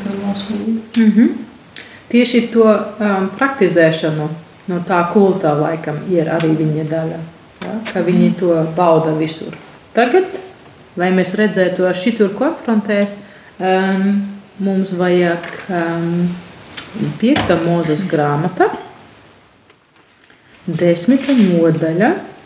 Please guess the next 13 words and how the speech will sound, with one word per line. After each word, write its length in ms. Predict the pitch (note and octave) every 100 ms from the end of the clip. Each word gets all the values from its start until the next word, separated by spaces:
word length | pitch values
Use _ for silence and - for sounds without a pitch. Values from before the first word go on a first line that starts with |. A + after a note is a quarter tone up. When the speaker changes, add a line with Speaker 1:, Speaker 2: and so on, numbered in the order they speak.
| -
Speaker 2:
panti 340 | E3+ E3 E3 E3
astoņi 540 | F3+ G3+ - G#3 G3+ G3+
un 120 | G3+
deviņi. 520 | E4 D4 F3 C#3+ C#3 C#3 - - - _ _ - G#3
Tur 160 | E4+ F#4
ir 100 | -
rakstīts: 640 | - - - D#3+ D#3+ - - - - - - - - _ _ _ _ _ _ _ _ _ - - - - -
"Tanī 300 | D4 D#4+ G#3
laika 400 | F3 F#3 G3 -
tas 260 | F#3+ F3+
kungs 440 | - A#3 C4 A#3+ -
atšķīra 720 | F#3+ A3+ - - A#3+ G3+ F#3 E3+
Le-, 280 | F3 G#3 -